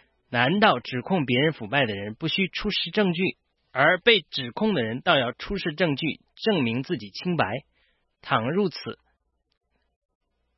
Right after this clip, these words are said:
倘若如此，岂不天下大乱了？你完全可以平心静气地说，为了证人的安全，现在暂时不能公开，将来是会公开的。如何对待批评，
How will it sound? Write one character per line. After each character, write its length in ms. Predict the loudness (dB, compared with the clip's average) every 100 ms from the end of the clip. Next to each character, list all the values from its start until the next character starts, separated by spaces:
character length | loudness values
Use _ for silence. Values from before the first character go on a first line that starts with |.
| _ _ -4
倘 240 | 0 2
若 160 | 2 2
如 200 | 2 -2
此， 280 | -6 -16 _ -18
岂 240 | -10 -10
不 120 | -6
天 240 | -2 0 2
下 160 | 2
大 200 | 4 4
乱 220 | 6 4
了？ 120 | 2 -6 _ _ _
你 140 | -2 0
完 300 | 4 4 4
全 240 | 0 -2
可 160 | 0 -2
以 120 | -2
平 300 | -2 -4 -4
心 260 | -2 -2 -2
静 220 | -2 -2
气 160 | -2
地 100 | -4
说， 360 | -4 0 2 0 _ _ 2
为 180 | 4
了 120 | 4 2
证 220 | 0 0
人 140 | 0
的 60 | -2
安 260 | 0 0
全， 280 | 0 -4 -8 _ _
现 220 | 2 4
在 100 | 4
暂 240 | 2 -2 -2
时 180 | -4 -2
不 100 | 0
能 180 | 0 0
公 180 | -2 0
开， 80 | 0 -2 -6 _ _ _
将 260 | 2 2 2
来 160 | -2
是 160 | -4 -8
会 200 | -8 -8
公 200 | -6 -6
开 200 | -6 -8
的。 140 | -10 _ _ _ _ _ _
如 200 | 0 4
何 180 | 6 4
对 140 | 6 4
待 160 | 2
批 200 | 0 -6
评， 260 | -6 -6